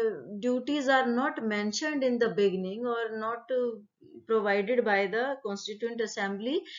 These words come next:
On later stage, it was put or amended in the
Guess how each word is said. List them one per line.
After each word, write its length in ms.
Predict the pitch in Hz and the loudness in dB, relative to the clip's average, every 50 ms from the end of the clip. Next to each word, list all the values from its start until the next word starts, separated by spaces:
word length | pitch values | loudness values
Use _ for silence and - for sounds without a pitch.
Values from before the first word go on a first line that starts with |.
| - - - - | -14 -14 -10 -6
On 300 | 208 220 220 220 208 202 | -2 0 2 4 4 6
later 340 | 208 214 214 214 349 427 466 | 6 6 4 4 6 6 6
stage, 480 | 453 - - - 214 196 190 190 202 240 233 - _ _ _ | 6 6 4 6 6 6 4 2 0 -6 -12 -18 _ _ _
it 260 | - 240 233 240 233 | 4 4 6 8 8
was 320 | 226 214 208 220 233 220 220 214 - | 8 8 6 4 2 2 0 -4 -2
put 300 | - 262 277 269 - - - | -2 0 0 -2 -4 -2 2
or 140 | 226 226 220 220 208 | 4 4 4 4 2
amended 580 | 208 202 196 190 190 196 202 208 262 262 214 | 0 2 2 2 2 4 6 6 6 6 6
in 200 | 214 208 190 190 | 4 2 0 0
the 140 | 180 233 294 | 0 0 0